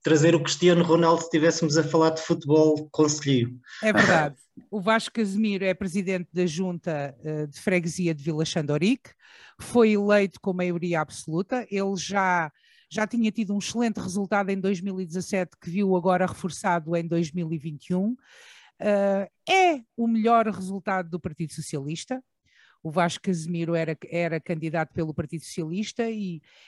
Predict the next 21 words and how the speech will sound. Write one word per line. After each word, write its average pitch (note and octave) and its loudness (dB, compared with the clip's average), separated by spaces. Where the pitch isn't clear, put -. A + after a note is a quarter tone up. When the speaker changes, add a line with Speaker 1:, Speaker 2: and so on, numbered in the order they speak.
Speaker 2:
e F3 -6
depois F#3 0
da, F3+ -2
da E3 -4
grande G3 -2
tareia, F#3 0
que, D#3 -8
que - -20
foi E3+ 0
mesmo D3+ -2
uma E3+ -2
grande E3 -2
tareia E3 0
que D3 -6
o - -10
Partido D#3+ -4
Socialista E3 -4
levou E3 0
nestas E3 -4
últimas E3+ -4
autárquicas, A3+ -2